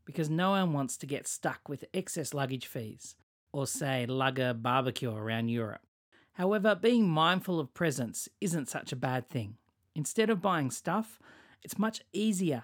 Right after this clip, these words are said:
to give experience gifts, like tickets to a Broadway show if you're in New York, a jet boat ride if you're in New Zealand, or a snorkeling tour if you're on a cruise.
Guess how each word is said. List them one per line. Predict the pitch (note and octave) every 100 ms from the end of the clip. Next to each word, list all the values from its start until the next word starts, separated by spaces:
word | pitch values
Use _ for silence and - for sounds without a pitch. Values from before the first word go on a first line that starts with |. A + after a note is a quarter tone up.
| -
to | D#3
give | D3 D#3+
experience | - - - - G#3 G#3 E3 D#3 - -
gifts, | C#3 G#2+ - - - _ - _ _
like | E3 F3 _
tickets | A#3 A3+ - -
to | G3+
a | G3
Broadway | F3 F#3 G3+ F3 F#3+ F#3
show | - G#3+ G3+
if | C#3+ -
you're | D3 C#3+
in | E3
New | E3
York, | D#3+ D#3 B2 F#2 - _ - _ _ _ -
a | D3+
jet | - A#3+ G#3+
boat | D#3+ D3 C3
ride | C3+ A#2+ A#2
if | A#2+ -
you're | D3+ E3
in | D#3+
New | D#3 C#3+
Zealand, | D3 C3+ A2+ A2+ - _
or | -
a | G#3
snorkeling | - A3+ A#3+ A#3 F#3
tour | - D3+ G#2+ G#2 -
if | -
you're | D3+
on | C3+ B2
a |
cruise. | - D#3 C3+ G#2+ -